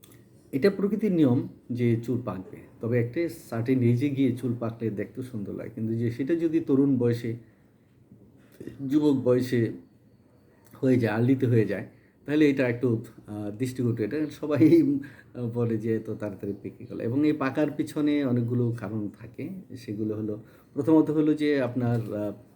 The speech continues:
একটা বংশগত কারণ থাকতে পারে, যে বাবা মার অকালি পেকে যায়,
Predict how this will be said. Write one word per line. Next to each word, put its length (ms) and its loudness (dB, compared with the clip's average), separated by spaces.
একটা 180 -6
বংশগত 520 -6
কারণ 280 -10
থাকতে 220 -14
পারে, 180 -16
যে 200 2
বাবা 260 2
মার 460 2
অকালি 540 -4
পেকে 200 -6
যায়, 280 -8